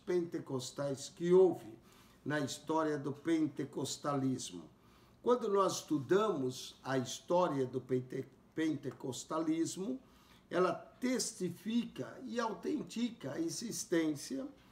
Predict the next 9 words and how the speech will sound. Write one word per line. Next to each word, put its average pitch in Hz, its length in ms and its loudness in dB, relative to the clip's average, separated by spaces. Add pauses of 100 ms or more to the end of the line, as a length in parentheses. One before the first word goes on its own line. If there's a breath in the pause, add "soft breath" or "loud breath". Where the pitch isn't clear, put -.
(220 loud breath)
das 202 260 0
Assembleias 160 720 0
de 120 60 -16
Deus, 180 460 4
bem 165 280 -2
como 185 280 -4
das 180 320 -4
denominações 180 1200 -4
pentecostais. 180 1300 -4